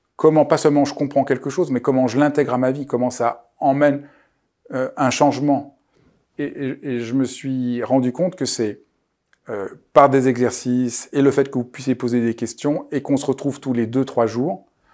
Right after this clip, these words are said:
Pour, voilà, vous, on se voit pendant une heure, on fait des choses ensemble,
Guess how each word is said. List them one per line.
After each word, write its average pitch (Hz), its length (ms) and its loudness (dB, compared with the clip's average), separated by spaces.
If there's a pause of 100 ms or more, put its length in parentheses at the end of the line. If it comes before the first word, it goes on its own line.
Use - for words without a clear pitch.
(220)
Pour, 120 160 -4
voilà, 117 260 4
vous, 127 300 -4 (240)
on 120 120 -4
se 110 80 -4
voit 143 400 6
pendant 110 260 0
une 107 160 -4
heure, 165 440 2 (340)
on 123 160 -10
fait 113 180 -8
des 107 100 -6
choses 107 220 -8
ensemble, 151 520 -2